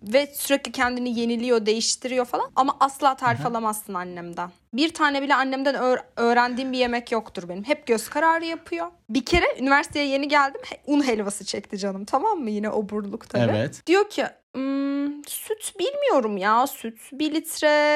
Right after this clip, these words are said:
Speaker 1: ya da bir iki bardaktı gal-, İyi de a-, arada iki bardak daha var." Yani bu, <laughs> ondan sonra annemden tarif almayı bıraktım.
Speaker 2: Peki şey olabilir mi mesela? Sırrını vermek istemiyor olabilir mi sence?
Speaker 1: <laughs> Yok bebiş.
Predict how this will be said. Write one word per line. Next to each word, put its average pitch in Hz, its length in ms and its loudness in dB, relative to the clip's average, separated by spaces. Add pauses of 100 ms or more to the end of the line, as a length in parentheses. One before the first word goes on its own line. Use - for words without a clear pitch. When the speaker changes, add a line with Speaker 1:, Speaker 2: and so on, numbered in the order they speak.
(140)
Speaker 1:
ya 277 200 0
da 285 320 2
bir 269 80 -8
iki 269 220 -10
bardaktı 202 500 0
gal-, 202 180 2 (160)
İyi 247 160 2
de 294 60 6
a-, 262 280 4
arada 269 220 4
iki 294 220 -2
bardak 320 440 2
daha 320 220 2
var." 339 240 -2
Yani 269 340 2
bu, - 60 0 (220)
<laughs> - 200 -20
ondan 302 300 -2
sonra 302 220 -2 (320)
annemden 285 560 0
tarif 302 340 0
almayı 269 380 -2
bıraktım. 226 520 -8 (200)
Speaker 2:
Peki 175 220 4
şey 226 160 6
olabilir 240 340 6
mi 247 120 4
mesela? 180 260 4
Sırrını 214 460 6
vermek 233 340 4
istemiyor 226 440 4
olabilir 214 380 2
mi 170 320 0
sence? 117 440 2 (300)
Speaker 1:
<laughs> - 300 -8
Yok 302 280 -6
bebiş. 220 340 -10